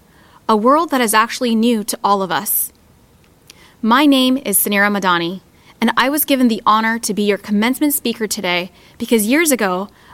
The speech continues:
I was a student just like you, with big dreams, aspirations, and a vision to change the world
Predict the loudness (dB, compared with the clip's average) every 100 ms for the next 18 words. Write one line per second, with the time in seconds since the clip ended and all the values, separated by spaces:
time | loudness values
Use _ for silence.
0 | _ 0 2 0 -2 -2 -2 -2 -4 -4
1 | -2 0 -2 -4 -6 -8 -8 -14 _ _
2 | _ _ -20 -2 0 0 0 0 0 -2
3 | -6 -10 -2 0 0 0 2 2 0 -6
4 | -6 -8 -10 -20 -20 _ -2 0 2 2
5 | 2 0 -2 -4 0 0 0 0 2 2
6 | -2